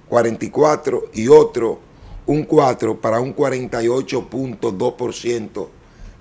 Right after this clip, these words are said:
para la oposición. Lo que significa que hoy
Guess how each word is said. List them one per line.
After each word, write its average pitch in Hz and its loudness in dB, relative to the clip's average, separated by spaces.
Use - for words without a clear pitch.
para 120 -2
la 110 -6
oposición. 101 -8
Lo 107 -4
que 113 -6
significa 160 -2
que 113 0
hoy 127 6